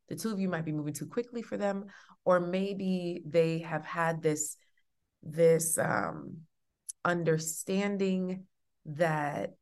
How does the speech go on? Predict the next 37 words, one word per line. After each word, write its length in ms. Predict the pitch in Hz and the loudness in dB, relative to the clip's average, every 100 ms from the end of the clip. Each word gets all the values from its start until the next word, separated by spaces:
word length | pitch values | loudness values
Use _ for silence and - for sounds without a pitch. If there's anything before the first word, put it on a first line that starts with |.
| - | -2
maybe 300 | 190 196 185 | 2 2 4
they're 180 | 175 - | 4 4
overwhelmed 460 | 165 160 160 151 | 2 2 2 0
with 160 | 151 160 | -6 -8
the 120 | - _ _ _ _ _ _ | -12 _ _ _ _ _ _
life, 400 | 147 160 202 - - - | -4 -2 -2 -4 -18 -10
their 280 | 156 160 135 131 | 0 0 0 -6
job. 520 | - 143 165 156 - | -4 0 2 0 -2
Maybe 220 | 165 185 | -2 -2
they 120 | 190 185 | 0 0
don't 220 | 180 180 - _ | -2 -4 -20 _
handle 460 | - 202 208 202 190 | -12 -2 0 0 -2
stress 480 | 190 - 190 196 - | -4 -4 -4 -4 -6
well. 180 | 151 143 | -6 -2
Maybe 360 | 165 175 165 160 - | -2 -2 -8 -12 -2
they 60 | |
have 60 | 165 | 0
a 60 | 156 | 2
relative 480 | 165 180 175 175 | 2 0 -2 -2
in 140 | 170 156 | 0 0
the 180 | 143 - _ | -2 -6 _
hospital 680 | - - 214 - 180 156 147 | 0 4 4 4 2 4 4
and 200 | 147 147 | 2 -2
their 180 | 143 - _ 156 | -4 -6 _ -4
job 380 | 160 190 214 | 4 4 4
is 120 | 175 165 | 2 2
on 160 | 156 | 2
the 100 | 147 | -2
rocks. 460 | 151 214 202 190 - | 4 6 6 0 -4
And, 160 | 151 | -2
you 80 | 202 | -4
know, 100 | 214 | -4
they, 280 | 175 185 180 - _ | 0 0 0 -10 _
the 140 | 156 170 | 6 6
world 520 | 147 190 214 220 214 | 8 4 4 2 -2
is 100 | 190 | -4
coming 520 | - 202 180 160 160 | -4 -2 0 -2 -4